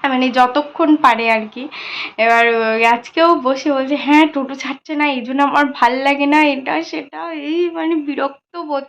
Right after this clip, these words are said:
করছিল এত, কি বলবো, that was so funny। আহ, but, আহ, হ্যাঁ, যাই হোক,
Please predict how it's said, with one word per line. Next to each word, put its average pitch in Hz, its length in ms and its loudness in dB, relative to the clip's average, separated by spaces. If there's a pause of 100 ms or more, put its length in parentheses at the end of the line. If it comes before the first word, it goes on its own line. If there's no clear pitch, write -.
করছিল 285 460 -12
এত, 269 420 -6 (520)
কি 285 140 0
বলবো, 240 400 -2
that 247 280 2
was 240 160 0
so 294 200 -2
funny। 254 380 -4 (580)
আহ, 220 520 -4
but, 220 320 -4
আহ, 226 160 -8
হ্যাঁ, 254 440 0
যাই 240 280 2
হোক, 247 300 -2